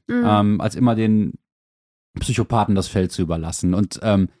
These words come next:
Speaker 2: das ist eine super spannende, welthaltige Frage. Das wird's immer wieder geben und das hat's auch immer wieder gegeben, dass du,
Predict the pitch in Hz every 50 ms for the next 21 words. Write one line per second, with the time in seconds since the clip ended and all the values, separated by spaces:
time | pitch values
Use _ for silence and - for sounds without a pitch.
0 | _ _ - - 127 117 143 135 - 135 120 110 107 110 135 185 180 185 156 -
1 | - - 143 139 147 147 139 135 120 131 131 135 131 123 120 113 110 - 107 95
2 | 104 - - - 101 104 117 139 151 160 156 131 120 110 - - - - 80 69
3 | 98 117 98 104 110 113 - - - 143 151 151 135 110 120 139 165 156 143 -
4 | 170 180 196 202 185 143 113 110 - 135 135 - - 131 147 151 156 151 151 156
5 | 156 151 147 147 156 160 160 151 127 117 - - 123 117 107 -